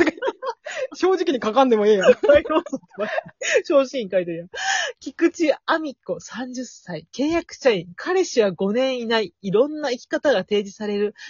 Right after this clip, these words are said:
Speaker 2: 時代とはいえ、結婚せずにいる自分へ向けられる世間の厳しい目を勝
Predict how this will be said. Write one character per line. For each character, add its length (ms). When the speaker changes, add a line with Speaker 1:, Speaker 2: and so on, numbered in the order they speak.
Speaker 2:
時 140
代 220
と 160
は 100
い 140
え、 140
結 260
婚 180
せ 140
ず 140
に 120
い 60
る 100
自 160
分 220
へ 80
向 140
け 160
ら 100
れ 100
る 80
世 140
間 220
の 100
厳 200
し 220
い 40
目 160
を 160
勝 220